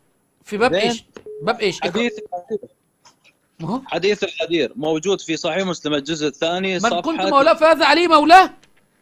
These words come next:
Speaker 2: آه نعم، "من كنت مولاه فهذا علي
Speaker 1: "اللهم
Speaker 2: مولاه".
Speaker 1: ول من ولاه وعاد من عداه".
Speaker 2: هسه شوف العبارات
Speaker 1: طيب،
Speaker 2: اللي
Speaker 1: أهو الحديث قدامي اهوت وطلعته.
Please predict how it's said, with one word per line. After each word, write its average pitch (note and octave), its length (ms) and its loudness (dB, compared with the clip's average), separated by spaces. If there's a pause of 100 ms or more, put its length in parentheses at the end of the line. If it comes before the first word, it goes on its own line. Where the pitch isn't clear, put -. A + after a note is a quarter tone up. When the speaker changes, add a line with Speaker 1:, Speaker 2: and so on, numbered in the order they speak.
(140)
Speaker 2:
آه G3+ 180 -2
نعم، F3 340 -4
"من D3+ 180 -4
كنت F3+ 300 -8
مولاه D#3+ 380 0
فهذا D#3+ 460 -2
علي C3 260 -2
Speaker 1:
"اللهم B3+ 440 4
Speaker 2:
مولاه". D4+ 140 6
Speaker 1:
ول D#4+ 180 6
من D4+ 100 0
ولاه D4 220 6
وعاد D#4 280 4
من D#4 160 0
عداه". C#4+ 380 6 (1080)
Speaker 2:
هسه F#3 280 -4
شوف G3+ 240 -2
العبارات F#3 500 -2
Speaker 1:
طيب، B3+ 140 4
Speaker 2:
اللي A#3+ 120 4
Speaker 1:
أهو B3 280 8 (240)
الحديث C4 400 2
قدامي C#4 360 4
اهوت E4 340 8 (200)
وطلعته. B3 680 4